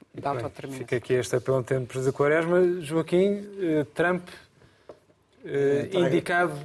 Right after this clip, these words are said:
Speaker 3: Eh,
Speaker 1: in-,
Speaker 3: eh,
Speaker 1: indicted ou
Speaker 3: a
Speaker 1: indicted?
Speaker 3: notícia é de ontem, ou é de ontem para hoje.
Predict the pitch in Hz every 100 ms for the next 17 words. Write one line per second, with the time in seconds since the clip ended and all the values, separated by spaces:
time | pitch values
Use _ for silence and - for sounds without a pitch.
0 | 156 - - - 127 135 175 180 220 196
1 | 180 214 208 - - 160 147 147 151 156
2 | 185 175 160 143 135 123 143 151 147 147
3 | 127 117 107 110 120 113 113 117 110 131
4 | 131 127